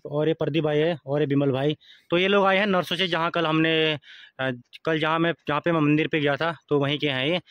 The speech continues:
और तो यहाँ से रोड से होते हुए जाएंगे, क्योंकि इनको ना लेने आ रहे हैं, यहाँ से सामान लेना था इन्हें हमारे यहाँ से, तो इन्होंने सामान ले लिया। और तो अभी ये है गेहूँ, और तो चलते हैं अभी।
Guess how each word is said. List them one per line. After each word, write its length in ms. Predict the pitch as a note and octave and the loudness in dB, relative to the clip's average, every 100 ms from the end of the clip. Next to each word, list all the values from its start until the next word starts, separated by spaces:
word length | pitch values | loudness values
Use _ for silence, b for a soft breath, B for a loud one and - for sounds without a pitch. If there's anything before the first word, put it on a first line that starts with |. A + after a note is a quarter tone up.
| B B C#3 | B B -2
और 160 | C#3 | 0
तो 100 | E3 | 0
यहाँ 140 | E3+ F3 | 0 0
से 120 | G3 | 2
रोड 200 | F3 E3+ | 2 2
से 100 | F3+ | 2
होते 200 | D#3 E3 | 2 2
हुए 120 | E3 | 2
जाएंगे, 260 | D3 C#3+ D3 | 2 0 -2
क्योंकि 200 | D3 D#3+ | -2 0
इनको 320 | D#3+ - E3 | 0 2 0
ना 80 | D#3+ | 2
लेने 260 | C#3+ D3+ | 2 2
आ 140 | C#3 B2+ | 2 0
रहे 120 | C#3+ | 0
हैं, 80 | D3+ | -2
यहाँ 140 | C#3+ | -2
से 60 | D#3 | -2
सामान 300 | C#3+ D3+ D3+ | -2 0 0
लेना 180 | D3+ | 0
था 120 | D3 D3 | 0 0
इन्हें 180 | D3+ | 0
हमारे 240 | C#3+ C#3+ D3 | 0 0 0
यहाँ 160 | C3+ | -2
से, 180 | C3+ D#3+ - B B | -2 -4 -6 B B
तो 100 | C#3+ | -2
इन्होंने 200 | C#3+ C#3+ | 0 0
सामान 300 | - B2 C3+ | -2 -2 0
ले 100 | C3 | 0
लिया। 220 | B2+ D3+ C#3+ B B B | 0 -2 -4 B B B
और 200 | C3+ C3+ | -4 -2
तो 140 | - D3 | 0 0
अभी 260 | D#3 D3+ - b b b b b | 0 -2 -8 b b b b b
ये 120 | D3 | -2
है 300 | C#3+ D3 D3+ - - | -2 -2 -4 -6 -6
गेहूँ, 300 | C3 C#3+ F3 - | -2 0 0 -2
और 180 | C#3 C#3 | -2 0
तो 100 | D#3 | 0
चलते 320 | - E3+ F3 | 0 0 0
हैं 60 | F#3+ | 0
अभी। 260 | F3 G3+ | 2 0